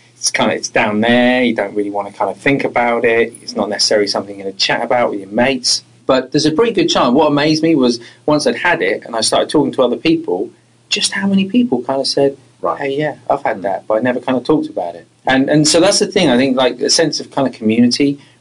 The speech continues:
Speaker 1: really, yeah, discussing it, being open about it, and making sure you,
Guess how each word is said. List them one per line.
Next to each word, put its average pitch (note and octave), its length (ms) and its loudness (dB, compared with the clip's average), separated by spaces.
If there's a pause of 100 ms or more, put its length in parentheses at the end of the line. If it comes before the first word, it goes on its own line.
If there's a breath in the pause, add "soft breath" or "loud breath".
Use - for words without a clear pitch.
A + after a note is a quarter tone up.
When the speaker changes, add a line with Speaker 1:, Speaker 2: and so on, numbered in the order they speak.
Speaker 1:
really, A#2 500 2 (520 soft breath)
yeah, B2+ 260 0 (520)
discussing - 500 -2
it, A#2 220 -6
being A#2 160 -2
open A2+ 280 0
about A2 300 0
it, A2 120 -2
and G#2+ 100 -8
making A2 200 -10
sure G#2 160 0
you, G2 280 -2